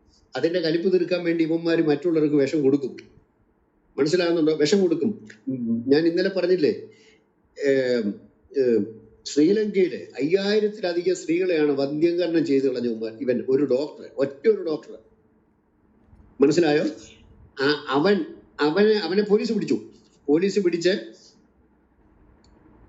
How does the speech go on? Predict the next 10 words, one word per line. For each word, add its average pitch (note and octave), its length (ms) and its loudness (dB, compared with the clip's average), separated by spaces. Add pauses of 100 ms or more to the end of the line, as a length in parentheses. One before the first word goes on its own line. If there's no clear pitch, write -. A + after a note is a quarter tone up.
(260)
പിന്നെ C3+ 280 4 (880)
അപ്പോഴാണ് F#3+ 560 2
അറിയുന്നത് G#3 340 2
ഇത്രയും F#3+ 500 2
പെണ്ണുങ്ങളെ. E3+ 640 -2 (360)
അപ്പൊ D#3+ 160 0
നിങ്ങളത് F3+ 340 2
ആലോചിച്ച് E3 300 2
നോക്കൂ, A2+ 280 0
കുഞ്ഞുങ്ങളില്ലാതെ D3+ 1080 0